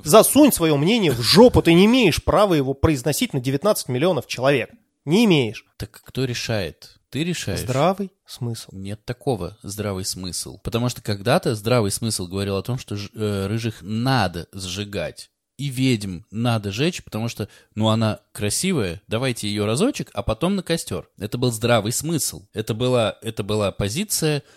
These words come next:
Speaker 2: определённого, э, гл-, э, ну, большинства, которые, ну, или не большинства, но, как это говорится у умных, вокального меньшинства. Те, кто имеют право голоса, и те, кто управляют тем, что происходит. Они говорили: «Это ведьма, сжечь во имя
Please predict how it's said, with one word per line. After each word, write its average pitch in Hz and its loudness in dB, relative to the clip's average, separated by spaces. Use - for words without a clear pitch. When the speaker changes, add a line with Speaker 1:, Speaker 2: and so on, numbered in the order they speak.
Speaker 2:
определённого, 110 0
э, 95 -4
гл-, 98 -8
э, - -
ну, 117 -2
большинства, 113 -2
которые, 117 -4
ну, 127 0
или 98 -4
не 92 -12
большинства, 98 -4
но, 123 -2
как - -10
это 85 -14
говорится 85 -8
у 95 -4
умных, 90 -10
вокального 147 -2
меньшинства. 98 -8
Те, 165 -4
кто - -8
имеют 123 -6
право 104 -4
голоса, 131 -4
и 95 -6
те, 139 -6
кто - -6
управляют 104 -6
тем, 110 -6
что 107 -12
происходит. 90 -10
Они 170 -6
говорили: 104 -4
«Это 320 -6
ведьма, 269 -6
сжечь 131 -12
во 120 -4
имя 196 -4